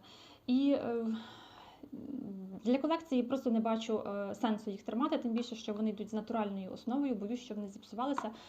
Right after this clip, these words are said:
а тому, ем, вирішила їх не тримати, а просто використати і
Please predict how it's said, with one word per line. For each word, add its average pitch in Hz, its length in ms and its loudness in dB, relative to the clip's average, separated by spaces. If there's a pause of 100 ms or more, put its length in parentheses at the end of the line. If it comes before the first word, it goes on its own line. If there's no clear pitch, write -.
(240)
а 196 140 -2
тому, 277 500 0
ем, 208 460 -2
вирішила 254 420 2
їх 220 140 4
не 220 80 2
тримати, 262 440 2
а - 60 -2
просто 269 320 -2
використати 247 580 -2 (400)
і 294 280 4